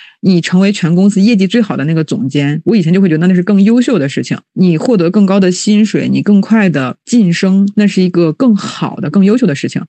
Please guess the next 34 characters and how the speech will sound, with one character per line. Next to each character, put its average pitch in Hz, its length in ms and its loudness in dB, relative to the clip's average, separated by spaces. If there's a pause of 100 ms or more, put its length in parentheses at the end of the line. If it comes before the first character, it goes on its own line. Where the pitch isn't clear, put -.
躺 - 260 -4
平， 147 320 -4
你 156 100 0
相 202 180 0
对 208 100 2
来 143 180 -2
说 160 460 -2
事 - 200 -4
业 180 100 0
很 156 140 -2
平 139 220 -2
庸， 160 180 0
这 180 80 0
就 190 120 2
是 175 80 2
一 180 60 2
个 185 80 0
不 262 180 0
好 - 220 -6
的 - 240 -8
事 - 180 -4
情。 - 160 -6 (280)
现 302 260 -4
在 311 160 0
我 180 120 2
会 214 200 0
觉 160 180 0
得， 170 140 0
就 175 120 0
是 185 80 2
好 180 260 -2
与 208 80 2
不 196 180 -2
好， - 260 -6